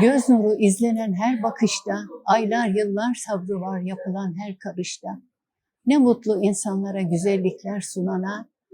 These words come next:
ne mutlu güzelliğe yudum yudum kanana." Gidenlerin arkasından <laughs> bu döküldü elimden. Zaman zaman yazı yazıyorum.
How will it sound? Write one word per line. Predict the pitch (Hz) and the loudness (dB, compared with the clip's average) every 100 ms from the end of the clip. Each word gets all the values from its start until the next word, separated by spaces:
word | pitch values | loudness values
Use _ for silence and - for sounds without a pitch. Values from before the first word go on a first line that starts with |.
| - | -6
ne | 202 226 | -2 0
mutlu | 220 - 202 185 | 0 0 2 2
güzelliğe | 170 202 196 190 196 202 208 202 _ _ - | 4 4 2 2 -2 -2 -6 -10 _ _ 0
yudum | 202 190 214 226 202 190 | 2 4 2 0 -4 -4
yudum | 180 202 196 185 | -4 -4 -6 -8
kanana." | 190 180 180 185 185 175 _ _ _ _ _ _ _ _ _ - | -10 -8 -8 -10 -12 -16 _ _ _ _ _ _ _ _ _ 2
Gidenlerin | 220 233 226 220 208 | 4 4 2 -2 -4
arkasından | 202 196 - 226 - - 339 277 233 202 - | -4 -6 -6 -6 -6 -6 -2 2 2 0 2
<laughs> | |
bu | 202 202 214 262 185 | 0 0 0 0 4
döküldü | 202 202 185 185 | 4 4 2 2
elimden. | 185 175 180 180 170 170 _ - 339 339 240 - | 0 -2 -4 -2 -4 -6 _ -18 -16 -14 -14 -2
Zaman | 202 233 294 262 | 4 6 6 6
zaman | 220 226 | 6 6
yazı | 226 190 196 208 | 6 4 4 4
yazıyorum. | 202 160 165 175 165 170 165 | 4 2 -2 -6 -6 -8 -10